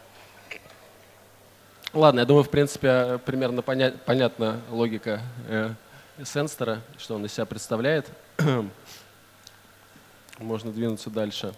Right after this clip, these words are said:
А, дальше, э, существует множество различных коллективов, которые, э, ставили, этот коллектив называется С-, С Н С, и они, э, своей задачей ставили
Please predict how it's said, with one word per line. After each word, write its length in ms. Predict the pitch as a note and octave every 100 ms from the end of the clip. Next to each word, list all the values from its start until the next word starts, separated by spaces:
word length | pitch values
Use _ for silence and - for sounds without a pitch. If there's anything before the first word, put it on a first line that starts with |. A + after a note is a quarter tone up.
| - - - - - - - -
А, 840 | C3+ C3 B2+ C3 C3 B2+ C3 B2+
дальше, 600 | A2+ D#3 F#3 - E3+ C#3+ - - - - - -
э, 520 | C3+ C3 B2+ B2 A#2+
существует 540 | - C3 - D#3+ D#3 -
множество 520 | C3 D3 D3+ - C3
различных 440 | B2+ C#3 C3 C3 -
коллективов, 540 | C3 B2+ F3+ F#3+ C3
которые, 540 | B2 - D3 C#3 B2+ - - - - -
э, 480 | B2 B2 B2 B2 - - - -
ставили, 640 | - - C#3+ C#3 C3 B2 A#2+ - - - -
этот 260 | B2+ C#3
коллектив 340 | C#3 B2 C#3 C#3
называется 420 | C3 B2+ B2+ B2
С-, 180 | - -
С 220 | C3 - -
Н 160 | B2
С, 240 | F3+ - - - - -
и 80 | B2
они, 420 | B2+ D3+ E3+ D#3 -
э, 760 | B2 B2 B2 A#2+ A#2+ A#2+ A#2+ A#2+
своей 300 | - C3+ C3+
задачей 460 | B2+ C3+ F#3 D3+
ставили 560 | C3+ - C#3+ C#3+ C3+